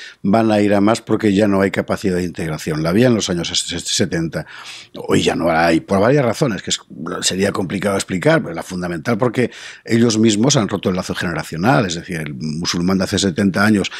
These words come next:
en un contexto, por cierto, en el que el Islam no estaba tan radicalizado como hoy, no sentía que se incorporaba a una sociedad enemiga. No digo ajena, digo enemiga. Hoy sí, entre otras, entre otras razones porque las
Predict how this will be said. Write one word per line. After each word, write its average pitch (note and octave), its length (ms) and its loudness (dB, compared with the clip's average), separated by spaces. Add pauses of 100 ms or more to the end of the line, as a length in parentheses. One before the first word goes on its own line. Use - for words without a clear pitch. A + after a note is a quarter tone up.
(180)
en F2 160 2
un A#2 80 4
contexto, A2 480 0
por G2 120 -6
cierto, A#2 240 0
en G#2+ 100 0
el F2 40 -4
que F#2+ 120 -8
el D#2+ 80 -8
Islam G2 340 0
no E2 80 -4
estaba F2 260 -2
tan F2 180 -2
radicalizado E2+ 840 0
como A2 240 4
hoy, C3 180 4 (540)
no B2+ 400 4 (340)
sentía A#2 680 2
que G#2+ 120 -2
se - 180 2
incorporaba G2+ 800 2
a G2+ 60 4
una G2+ 220 4
sociedad G2 540 2
enemiga. F#2 640 4 (200)
No A#2 100 2
digo C3 160 8
ajena, A#2+ 460 2
digo G#2 180 2
enemiga. F2+ 480 0 (280)
Hoy G3 160 6
sí, C#3 320 0 (280)
entre G#2 240 -2
otras, G2 240 -4
entre F#2 140 0
otras G#2+ 200 4
razones A2+ 280 4
porque B2 240 2
las F#2 240 0